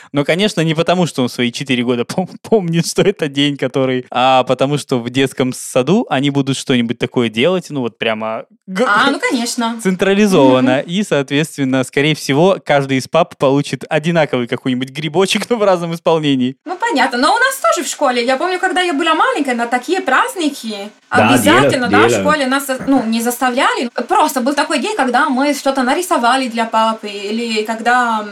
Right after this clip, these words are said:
Speaker 2: мамин праздник тоже, да, для мамы, да.
Speaker 3: Тоже, да, да.
Speaker 1: А я, кстати, помню, что раньше, да, я помню, что у нас всегда был, э, вот День матери,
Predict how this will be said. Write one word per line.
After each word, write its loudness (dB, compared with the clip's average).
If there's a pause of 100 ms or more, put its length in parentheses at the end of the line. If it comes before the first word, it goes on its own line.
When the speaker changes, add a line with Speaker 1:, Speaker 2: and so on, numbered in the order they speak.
Speaker 2:
мамин 2
праздник 0
тоже, -6
да, 0
для -4
мамы, -2
да. -8
Speaker 3:
Тоже, 4
да, 2
да. -2 (280)
Speaker 1:
А -4
я, 0
кстати, -6
помню, -2
что -2
раньше, -2
да, 0
я 0
помню, -4
что -8
у -2
нас -4
всегда -2
был, -4
э, -8
вот -14
День -8
матери, -8